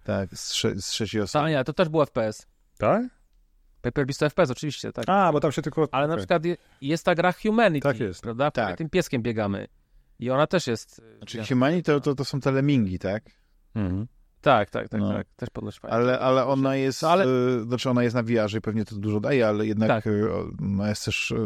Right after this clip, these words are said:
Speaker 1: w, na płasko, więc, y, to nie jest
Speaker 2: No
Speaker 1: taka
Speaker 2: jest.
Speaker 1: gra, która jest z myślą, y, zrobiona, bo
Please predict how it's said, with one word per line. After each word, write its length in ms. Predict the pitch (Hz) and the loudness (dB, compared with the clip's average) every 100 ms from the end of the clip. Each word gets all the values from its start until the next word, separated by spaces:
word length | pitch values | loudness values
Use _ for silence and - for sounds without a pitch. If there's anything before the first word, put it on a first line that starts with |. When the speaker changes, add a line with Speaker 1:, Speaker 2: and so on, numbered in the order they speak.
| 101 | -6
Speaker 1:
w, 160 | - _ _ - | -12 _ _ -8
na 220 | 107 104 | -4 0
płasko, 440 | - 117 - 98 | 2 2 0 -6
więc, 340 | 95 95 - 104 | -4 -4 -6 -8
y, 120 | 98 _ _ _ _ _ - | -8 _ _ _ _ _ -6
to 80 | 110 | 0
nie 80 | 127 | 0
jest 120 | 123 | 2
Speaker 2:
No 100 | 131 | 0
Speaker 1:
taka 60 | |
Speaker 2:
jest. 100 | 127 | 2
Speaker 1:
gra, 140 | 131 127 | 2 2
która 180 | 131 123 | 2 2
jest 120 | 110 | 2
z 40 | |
myślą, 280 | 123 123 113 117 110 110 | -2 -2 -2 -2 0 2
y, 40 | |
zrobiona, 280 | 117 123 113 | 2 0 2
bo 140 | 117 | 0